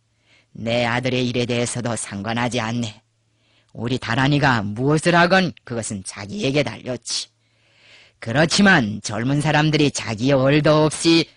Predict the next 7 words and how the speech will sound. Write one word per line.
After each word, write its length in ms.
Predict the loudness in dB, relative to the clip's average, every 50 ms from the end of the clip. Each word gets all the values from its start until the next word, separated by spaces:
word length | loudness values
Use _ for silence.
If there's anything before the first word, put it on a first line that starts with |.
| _ _ _ _ _
남들의 540 | -16 -16 -14 -12 -10 -6 -4 -2 0 2 2
명제를 480 | 4 4 4 4 4 4 4 4 4 4
맹목적으로 680 | 4 2 2 4 4 4 2 2 2 2 2 2 2 2
외워가지고 600 | 2 2 2 2 2 2 2 0 0 0 0 0
다니며 400 | 0 0 0 0 0 0 -2 -4 -6 -8 -6
거들먹거리는 840 | -2 -2 0 0 0 0 -2 -2 -4 -4 -4 -4 -4 -6 -6 -6 -8
것과는 420 | -10 -14 -12 -12 -12 -12 -12 -14